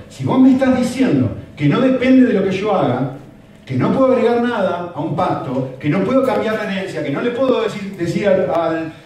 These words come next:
a, a la herencia, bueno, este marcapasos con esa otra persona. ¿Cómo fue que Dios dio los mandamientos después de dar la promesa?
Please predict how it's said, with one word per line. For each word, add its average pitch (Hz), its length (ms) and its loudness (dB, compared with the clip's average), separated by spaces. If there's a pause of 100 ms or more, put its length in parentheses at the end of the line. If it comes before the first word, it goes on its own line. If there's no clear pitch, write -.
(160)
a, 170 260 -4
a 165 40 0
la 175 100 0
herencia, 185 360 2
bueno, 180 240 0
este 190 260 -2
marcapasos 190 540 0
con 180 120 -6
esa - 160 -12
otra 156 200 -8
persona. 135 560 -4 (840)
¿Cómo 233 260 2
fue 262 220 2
que 214 140 0
Dios 247 320 2
dio 226 120 0
los 220 120 0
mandamientos 196 600 0
después 262 360 0
de 196 60 0
dar 180 160 4
la 190 120 0
promesa? 233 560 0